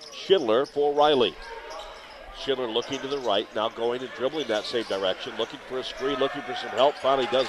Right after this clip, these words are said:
get that, but he's still on the dribble. Gets a double team, bounce past it on the baseline corner to A J Williams. Opening on the baseline, he'll dribble that way, then he'll kick it outside, top side three. Schindler will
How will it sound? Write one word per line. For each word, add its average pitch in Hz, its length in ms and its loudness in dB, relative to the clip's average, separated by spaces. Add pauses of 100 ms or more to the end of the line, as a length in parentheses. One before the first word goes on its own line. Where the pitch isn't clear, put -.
get 151 180 4
that, 113 220 2
but 113 100 -4
he's 113 100 -6
still 135 220 -2
on 151 80 2
the - 80 -2
dribble. 120 280 2 (300)
Gets 113 200 0
a 110 100 -6
double 170 220 6
team, 127 280 -2
bounce 123 220 4
past 139 300 4
it 131 80 -2
on 135 100 4
the 131 60 -2
baseline 139 380 4
corner 139 260 0
to 117 60 4
A 135 100 4
J 127 260 0
Williams. 143 320 4 (680)
Opening 143 420 2
on 143 220 6
the 127 60 2
baseline, 143 480 4
he'll 135 140 2
dribble 196 320 4
that 120 200 6
way, 113 140 4
then 151 120 0
he'll 131 120 0
kick 180 260 2
it 165 80 6
outside, 180 460 6
top 165 200 8
side 147 240 2
three. 175 220 0
Schindler 339 560 12
will 226 160 12